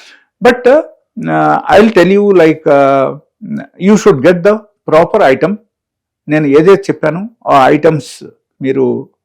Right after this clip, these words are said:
ఆ, ఒరిజినల్ ఐటమ్స్ మీరు తీసుకోవాలి. తీసుకొని మీరు యూజ్ చేస్తే మాత్రం మీకు, ఆ, in fact it is a little bit of, uh,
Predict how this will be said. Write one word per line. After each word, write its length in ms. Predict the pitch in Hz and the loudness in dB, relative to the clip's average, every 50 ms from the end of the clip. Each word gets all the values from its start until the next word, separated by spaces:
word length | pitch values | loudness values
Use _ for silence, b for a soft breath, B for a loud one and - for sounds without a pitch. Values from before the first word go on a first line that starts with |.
| _ | _
ఆ, 60 | - 131 127 120 117 110 107 95 - - | -10 -6 -6 -4 -4 -4 -6 -8 -8 -4
ఒరిజినల్ 520 | - - 143 151 170 185 202 208 202 185 | -2 -2 0 0 0 0 0 0 2 2
ఐటమ్స్ 360 | 147 131 117 147 151 135 - _ | 2 0 0 -2 -8 -8 -10 _
మీరు 120 | 143 123 | -14 -14
తీసుకోవాలి. 560 | 113 _ 131 123 - - - 151 135 139 160 220 - b b b b b b b _ | -10 _ -8 -8 -8 -6 -4 -4 -4 -4 -6 -10 -14 b b b b b b b _
తీసుకొని 400 | - 190 196 - - 214 190 185 | 0 0 0 2 0 0 0 0
మీరు 180 | 180 160 151 139 | -2 -4 -4 -4
యూజ్ 380 | 131 131 147 170 165 - - | -2 0 0 0 0 0 -2
చేస్తే 240 | 147 135 - _ 196 | -4 -4 -2 _ -8
మాత్రం 340 | 175 156 139 139 - 208 214 | -4 -4 -4 -4 -4 -6 -6
మీకు, 340 | 202 165 147 208 240 - - _ _ _ _ _ _ _ _ _ _ 165 | -6 -4 -6 -6 -8 -8 -10 _ _ _ _ _ _ _ _ _ _ -4
ఆ, 400 | 143 143 139 139 135 135 139 - - - | -2 0 0 0 -2 -4 -8 -10 -6 -2
in 100 | 190 208 | -2 0
fact 340 | - 262 285 277 - 151 117 | 2 0 0 0 -2 -4 -2
it 140 | 117 156 156 | -2 0 2
is 160 | 180 170 151 - - 151 | 2 0 0 -2 -2 -2
a 80 | 139 | 0
little 300 | 135 139 156 170 165 185 | 0 0 0 -2 -2 -2
bit 140 | 165 170 156 | -2 -2 -2
of, 80 | 160 147 - b b b b - | -2 -4 -6 b b b b -4
uh, 140 | - 135 | -2 -2